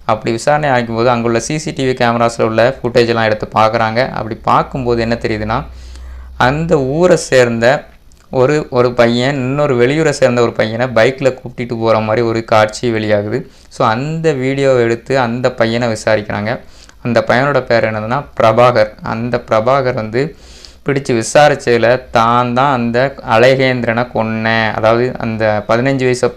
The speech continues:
பொண்ணை காதலிச்சான் இல்லையா அழகேந்திரன், அவனுக்கு வந்து இருபத்தோரு வயசு ஆகுது. அந்த பையனை நான் தான் கொன்னேன் அப்படிங்கிறத ஒத்துக்கிறான்.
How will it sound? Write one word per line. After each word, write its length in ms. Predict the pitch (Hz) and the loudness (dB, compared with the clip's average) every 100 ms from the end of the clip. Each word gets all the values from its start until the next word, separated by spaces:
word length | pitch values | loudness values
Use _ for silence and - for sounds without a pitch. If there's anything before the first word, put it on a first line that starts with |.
| - | -4
பொண்ணை 280 | 120 117 117 | -4 -2 -2
காதலிச்சான் 540 | - 113 127 123 123 | -4 -4 -4 -2 -2
இல்லையா 240 | 117 120 110 - - - - - - | 0 0 0 -4 -20 -20 -20 -12 2
அழகேந்திரன், 500 | 120 123 117 110 113 | 4 4 2 0 -2
அவனுக்கு 380 | 110 110 120 117 | 0 0 0 -2
வந்து 200 | 113 113 | -2 0
இருபத்தோரு 400 | 117 123 120 113 | 0 0 0 0
வயசு 280 | 110 - | 0 2
ஆகுது. 300 | 107 104 110 - | 2 2 -2 -6
அந்த 400 | 113 110 113 113 | -8 -6 -4 -2
பையனை 300 | 110 110 120 | 0 0 0
நான் 260 | 110 110 | 0 0
தான் 200 | 113 120 117 | 0 -2 -2
கொன்னேன் 320 | 110 117 113 | -4 -2 -2
அப்படிங்கிறத 400 | 107 107 110 107 | -2 -2 0 0
ஒத்துக்கிறான். 420 | 101 104 107 139 | -4 -2 -2 -2